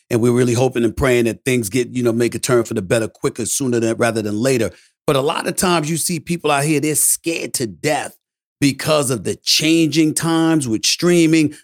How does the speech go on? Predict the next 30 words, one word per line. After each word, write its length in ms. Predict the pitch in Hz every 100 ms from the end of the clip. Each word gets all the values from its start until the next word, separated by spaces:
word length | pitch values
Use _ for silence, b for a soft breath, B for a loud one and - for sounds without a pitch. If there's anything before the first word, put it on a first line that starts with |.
| -
linear 360 | 110 113 110
television. 640 | 107 190 165 120 113 90 90
The 160 | 117
E 20 | 143
S 100 | 147
P 240 | - 160
N, 80 | 143
who 80 | 127
I 160 | 165
work 320 | 143 123 107
for, 160 | - 107
once 220 | 120 139
had 160 | 147 127
a 80 | 120
hundred 280 | 135 135
million 220 | 131 131 117
subscribers, 640 | - - 156 151 143 123
is 60 |
down 240 | 90 117 107
to 40 |
seventy. 480 | 101 - 147 139 147 B B
People 240 | 151 127 110
project 420 | 107 87 147 139
it's 80 | 127
gonna 160 | 135
be, 120 | 123
like, 200 | 120 107
about 240 | 98 101 76 -
fifty 320 | 160 - 151
million 500 | 143 151 151 147 151